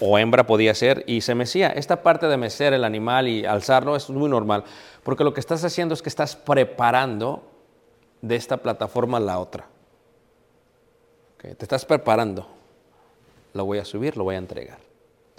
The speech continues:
Entonces, en el caso de, de el sacrificio o la ofrenda de paz, eh, cuando se hacía un voto o una gratitud, se daba gracias por algo, pues era lo que hacían.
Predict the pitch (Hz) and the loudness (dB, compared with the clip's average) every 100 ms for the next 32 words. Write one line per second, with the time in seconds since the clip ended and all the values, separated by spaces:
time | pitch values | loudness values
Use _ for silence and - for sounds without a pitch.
0 | _ - - - - 120 117 139 143 135 | _ -20 -20 -20 -6 -2 2 2 2 0
1 | 139 127 117 139 139 170 160 143 123 - | 0 0 4 2 4 4 6 8 6 2
2 | 117 117 110 110 - 113 113 110 - 113 | 2 4 4 2 0 -2 -4 -6 -4 -4
3 | 113 107 135 - 135 131 - 110 107 107 | -4 -4 -4 2 2 2 2 0 2 0
4 | 101 - 123 123 123 107 113 107 - - | 0 -2 -2 0 0 0 0 0 -4 -18
5 | - - - - 113 110 107 - 117 110 | -20 -20 -20 -2 2 2 2 0 0 0
6 | 120 101 123 120 113 143 143 131 120 120 | -2 0 0 2 6 6 6 6 6 4
7 | 123 110 107 101 110 - 151 151 - 113 | 0 0 0 -2 -6 -2 0 0 -4 -2
8 | 107 110 110 113 110 107 - 120 139 131 | 0 2 2 0 0 -6 0 4 4 4
9 | 160 170 101 - 113 120 107 104 - 127 | -2 -4 -6 -4 -4 -2 -4 -6 -6 -8